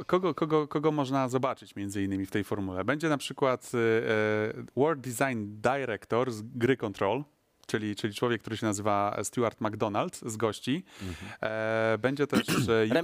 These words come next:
Speaker 1: Yuka
Speaker 2: jest w ogóle, zdaje się,
Speaker 1: Baino,
Speaker 2: zaprzyjaźnione z, e,
Speaker 1: czyli producent z
Speaker 2: digitalami.
Speaker 1: Remedy. E, będzie też, e, jeden z twórców Darkest Dungeon, e, będzie też jeden z członków ekipy, e, z Borderlands, z całego cyklu, więc generalnie, no, śmietanka, jak zawsze,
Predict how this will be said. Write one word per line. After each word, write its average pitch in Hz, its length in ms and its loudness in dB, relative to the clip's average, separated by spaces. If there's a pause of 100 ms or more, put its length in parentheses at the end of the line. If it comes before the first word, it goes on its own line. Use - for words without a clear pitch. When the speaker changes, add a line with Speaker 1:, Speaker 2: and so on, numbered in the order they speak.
(100)
Speaker 1:
Yuka 127 80 4
Speaker 2:
jest 127 120 0
w 156 40 4
ogóle, 147 140 2
zdaje 95 140 2
się, 90 100 -6
Speaker 1:
Baino, 117 220 0
Speaker 2:
zaprzyjaźnione 92 560 0
z, - 360 -6
e, 85 460 -6
Speaker 1:
czyli 123 200 0
producent 120 460 0
z - 40 -8
Speaker 2:
digitalami. 104 300 -2
Speaker 1:
Remedy. 156 180 -2 (460)
E, 104 40 2
będzie 147 280 0
też, - 360 -4
e, 120 240 2
jeden 123 220 0
z - 40 -8
twórców 117 440 -2
Darkest 113 540 -2 (100)
Dungeon, 120 600 0 (360)
e, 104 160 2
będzie 123 260 0
też - 260 -6 (240)
jeden 113 420 0 (380)
z - 80 -12
członków 113 360 -4
ekipy, 104 360 -4 (580)
e, 107 60 -12
z 98 40 -10
Borderlands, 113 880 -4
z - 40 -4
całego 104 300 0
cyklu, 110 380 -4
więc 95 220 -6
generalnie, 104 460 0
no, 98 300 -2
śmietanka, 110 460 -4
jak 110 160 0
zawsze, 110 360 -4